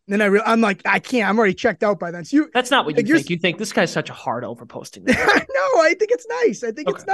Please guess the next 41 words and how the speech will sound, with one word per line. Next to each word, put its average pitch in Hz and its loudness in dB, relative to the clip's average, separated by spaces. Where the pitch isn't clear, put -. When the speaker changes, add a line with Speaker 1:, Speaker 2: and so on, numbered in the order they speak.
Speaker 1:
nice. 196 -6
I 226 0
think 247 0
it's - -4
Speaker 2:
Good. 330 -2
Speaker 1:
good - -20
for 349 -4
you. 320 2
Uh, 247 4
pro 311 8
move 294 8
here 247 6
out, 202 4
out 202 2
of 180 0
me. 190 4
Uh, 180 -4
you 185 -4
know, 180 -2
like 196 2
I 180 -4
said, 175 2
you 202 2
two 233 2
are - 4
the 185 2
polished 220 2
ones. 156 -10
Pro 247 2
move. 233 2
We 214 0
had 269 2
the 262 2
whole 254 6
Lamar 226 2
Jackson 226 -2
breaking 208 -4
news 220 -4
that 190 -8
it's 185 -10
the 175 -6